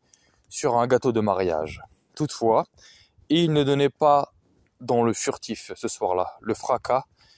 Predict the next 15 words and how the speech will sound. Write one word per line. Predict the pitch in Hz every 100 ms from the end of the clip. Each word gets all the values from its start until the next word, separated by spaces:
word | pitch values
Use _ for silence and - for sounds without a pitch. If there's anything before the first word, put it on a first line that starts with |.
| _ _
du | - 104
Seahawk | - - - 123 113 123 -
s'en | - 101
assurait. | 95 - 87 82 _ _ _ _ _ - - - - - _ _ _ _ _ _ _ _ _
Il | 196 196
n'y | 185 180
avait | 180 165 165 165
pas | 196
de | 170
voiture | 131 123 120 - 113
neuve | 117 147 120
en |
Corée | 98 120 117 117
du | 113
Nord, | 107 101 92 82